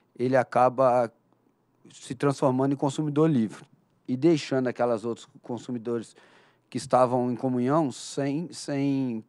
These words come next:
poder, porque no livre não permite essa questão da comunhão, deixando os outros consumidores que não, na soma não conseguem, é, é, agregar aquele valor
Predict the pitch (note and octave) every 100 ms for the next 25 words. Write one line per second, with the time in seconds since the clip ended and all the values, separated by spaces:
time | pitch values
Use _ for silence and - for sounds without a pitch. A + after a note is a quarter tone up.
0 | - E3 C3+ C3 D3+ - - - C3 A#2+
1 | C3+ C3 B2 C#3 C#3+ E3 D3+ C3+ D3 D3+
2 | D3 C#3 C#3 C3 C3 B2 C#3 C3+ G#2+ G2
3 | _ _ _ _ _ - C3+ - D3 D3
4 | C3+ C#3 - B2+ C3 C3 C#3+ - C#3+ D3+
5 | E3+ D3 - C3 B2+ C#3 C3+ C3+ B2+ C3
6 | B2 B2 B2 A#2+ - A#2+ A#2+ A2+ G#2+ -
7 | _ _ G#2 G#2+ G#2+ G#2 G#2 A2+ A2+ G#2+
8 | A2 A2+ A#2 A2 C3 A#2+ B2+